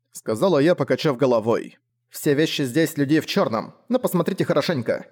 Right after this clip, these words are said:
Здесь припасов где-то человек на десять. Но мы разобрались лишь с четырьмя.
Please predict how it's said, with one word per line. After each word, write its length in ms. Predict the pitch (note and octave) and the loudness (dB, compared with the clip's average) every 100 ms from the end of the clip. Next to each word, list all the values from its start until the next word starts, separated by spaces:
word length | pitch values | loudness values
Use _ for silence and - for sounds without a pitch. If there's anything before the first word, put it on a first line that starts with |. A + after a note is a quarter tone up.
| _ _ - | _ _ -8
Здесь 240 | B2+ D3+ | -2 -2
припасов 440 | - C3 F3 A3 | -2 -2 0 -2
где-то 220 | C3+ C3+ C3+ | -2 -2 0
человек 380 | D#3 C3+ C#3 | 2 2 2
на 80 | D#3 | 0
десять. 440 | D3 A3+ - - - _ _ _ _ | 0 0 -2 -12 -20 _ _ _ _
Но 120 | C#3 D3+ | -2 0
мы 100 | D3 | 2
разобрались 540 | B2 A#2+ B2 G#3 B3+ | 2 2 2 2 2
лишь 160 | D3 C3 | 0 0
с 40 | |
четырьмя. 520 | - D3+ C#3+ C3 - | -2 -2 0 0 -2